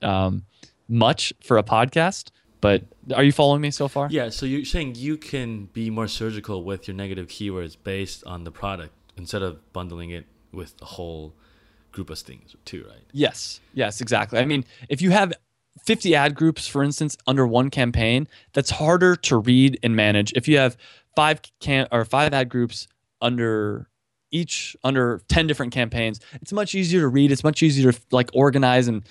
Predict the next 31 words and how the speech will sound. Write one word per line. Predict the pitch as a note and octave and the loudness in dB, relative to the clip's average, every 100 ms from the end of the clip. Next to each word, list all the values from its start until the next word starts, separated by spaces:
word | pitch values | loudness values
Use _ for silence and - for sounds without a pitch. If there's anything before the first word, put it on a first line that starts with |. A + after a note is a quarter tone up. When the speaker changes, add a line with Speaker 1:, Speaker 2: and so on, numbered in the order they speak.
| - | -20
Speaker 1:
search | - - C3 B2 - | -8 2 2 2 2
through | C3 | 2
things. | B2 C3 B2 B2+ - _ - | 4 2 2 -2 -8 _ -2
Um, | G#2 G2+ G2+ - | 2 2 0 2
there's | E3 C3+ | 2 4
just | B2+ A#2 - - - | 2 0 -4 -12 -4
a, | C3 A#2 G2 | 0 2 2
a | A2+ | 0
lot | G#2+ G2+ | 2 0
of | F#2 | -2
benefits | G#2+ A2 - - | -8 -10 -12 -8
to | |
Speaker 2:
Yeah, | - | -4
Speaker 1:
that. | - | -4
Speaker 2:
'cause | B2 | -4
you're | |
basically | B2 D3 C3+ | -2 -4 -4
looking | A#2 A#2 A2+ | -8 -6 -8
at | F#2+ | -8
a | |
product | F2 G#2+ F#2 E2 | -8 -8 -10 -12
list, | D#2+ - - - | -16 -18 -20 -18
essentially, | - F2 E2 E2+ | -14 -14 -14 -14
when | E2 E2+ | -12 -12
you're | F2+ | -12
looking | F2+ E2+ | -12 -14
at | |
all | C#2 E2+ | -14 -14
your | D2+ | -16
ad | E2 E2 | -18 -20
groups. | C#2 B1 - - | -20 -20 -20 -20